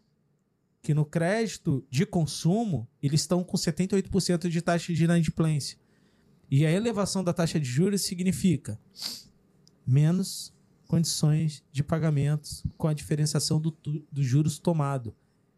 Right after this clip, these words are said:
Então, cara, tem um problema aí seríssimo pros bancos resolver. Por quê? Porque eles vão tomar crédito agora com juros mais elevados, só que os juros pulverizado e retornado são muito menores.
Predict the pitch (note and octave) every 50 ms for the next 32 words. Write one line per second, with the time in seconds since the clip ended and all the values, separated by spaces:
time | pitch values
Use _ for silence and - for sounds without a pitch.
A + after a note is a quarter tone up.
0 | _ _ _ _ C3+ A#2+ - - E3 F3 E3+ - C#3+ B2+ A#2 G#2+ - C3+ C3+ D#3+
1 | F3+ F3+ - E3 D3 C3+ D3 D#3+ D#3+ D3+ D3+ D#3 - - - F#3 F#3 F3+ E3+ F3
2 | - - F3 E3 D#3 - - D#3 C3+ C3+ D3+ D3+ D3 - - C#3 D3 D3 D#3+ E3
3 | D3+ C#3 C3+ C3 - E3+ E3 E3 - C#3 A#2+ - - - - - - - C#3 -
4 | E3 D#3 C#3+ C3 C#3 E3+ F#3 E3+ G3 F#3 F3+ E3+ D#3 - - E3+ E3 D3+ D#3 D3
5 | - - E3+ D3 C3+ B2+ C#3 D3+ D3+ D3 C3+ A#2 A2 G#2 - _ _ _ _ _
6 | _ - D3 C3+ B2 A2+ D#3 D3+ C3+ C3 A#2 C#3 D3 D3 E3+ G3+ G#3 G#3 G#3 G3
7 | F3+ - C3+ C#3+ C3 C#3 D#3 E3+ G3 A3+ - - - - _ _ _ _ _ _
8 | _ _ - - E3+ E3 - G3 F3 C3 A2 D3 G3+ A3+ A3+ - - - G3 F3
9 | D3 F#3 F3+ F3+ E3+ D3+ E3 E3 D#3+ D#3+ D3 C#3 D3+ D#3+ - - C#3+ D3 D3 D#3
10 | F3 G3+ G#3+ G3+ D3+ A#2 G#2+ - _ _ _ _ _ - - F3 D#3+ D#3+ D#3+ E3+
11 | E3 G#3 F#3+ G3+ G#3 F#3+ F3 E3 E3 D#3 A#2+ A2 - -